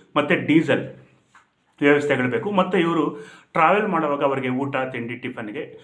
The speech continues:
ಇದು ಅಮೌಂಟು, ಮತ್ತೆ ಆ ಡೀಸೆಲ್ ಅಮೌಂಟು, ಮತ್ತೆ ಟೋಲ್‌ಗಳ ಅಮೌಂಟನ್ನು ನೀವೇ ಬರ್ಸ್ಕೋಬೇಕಾಗುತ್ತೆ. ಯಾಕಂದ್ರೆ ಯೂನಿಟ್ ಇರೋದು ಬೆಂಗಳೂರಿನಲ್ಲಿ.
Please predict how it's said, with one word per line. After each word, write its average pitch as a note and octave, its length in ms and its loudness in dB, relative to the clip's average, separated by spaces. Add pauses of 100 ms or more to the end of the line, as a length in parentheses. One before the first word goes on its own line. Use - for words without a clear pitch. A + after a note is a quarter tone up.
(300)
ಇದು F#3+ 360 4
ಅಮೌಂಟು, D3 500 2
ಮತ್ತೆ E3+ 360 -2
ಆ B2+ 220 4
ಡೀಸೆಲ್ D#3 400 2
ಅಮೌಂಟು, C3 440 -2
ಮತ್ತೆ F3+ 260 -2
ಟೋಲ್‌ಗಳ E3+ 480 4
ಅಮೌಂಟನ್ನು C#3+ 420 0
ನೀವೇ D#3 240 0
ಬರ್ಸ್ಕೋಬೇಕಾಗುತ್ತೆ. G#2+ 920 -6 (960)
ಯಾಕಂದ್ರೆ G#3 340 2
ಯೂನಿಟ್ F#3 260 2
ಇರೋದು D#3 220 2
ಬೆಂಗಳೂರಿನಲ್ಲಿ. C#3 680 0